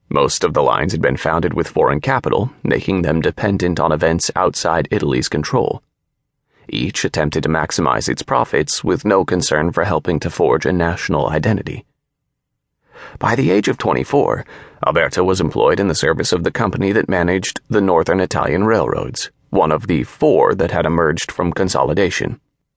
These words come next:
Through various reorganizations, the railroads continued to employ him until his retirement.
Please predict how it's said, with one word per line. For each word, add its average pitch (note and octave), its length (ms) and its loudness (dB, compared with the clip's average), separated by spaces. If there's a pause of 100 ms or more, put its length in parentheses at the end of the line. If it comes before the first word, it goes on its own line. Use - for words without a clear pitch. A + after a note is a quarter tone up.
(200)
Through C3 320 2
various C#3 580 2
reorganizations, G2 1080 2
the - 120 -2
railroads D#2+ 580 2
continued G#2 540 0
to F2+ 140 0
employ - 360 2
him - 200 0
until - 280 0
his D#2+ 180 0
retirement. G2 640 -2